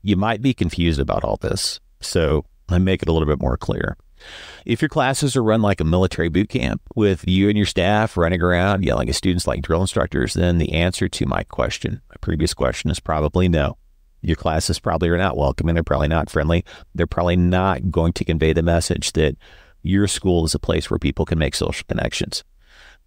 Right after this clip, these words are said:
But if your teaching style is a bit more relaxed, if you push students to do their best, um, while encouraging them verbally,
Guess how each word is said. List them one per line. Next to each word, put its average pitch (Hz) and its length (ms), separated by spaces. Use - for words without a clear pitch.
But 107 120
if 113 120
your 104 60
teaching 120 280
style 87 280
is - 80
a 73 60
bit 76 160
more 87 160
relaxed, 73 600
if 80 220
you 82 120
push 90 240
students - 320
to - 80
do 90 160
their 80 120
best, 87 420
um, 98 260
while 120 400
encouraging 90 680
them 85 180
verbally, - 520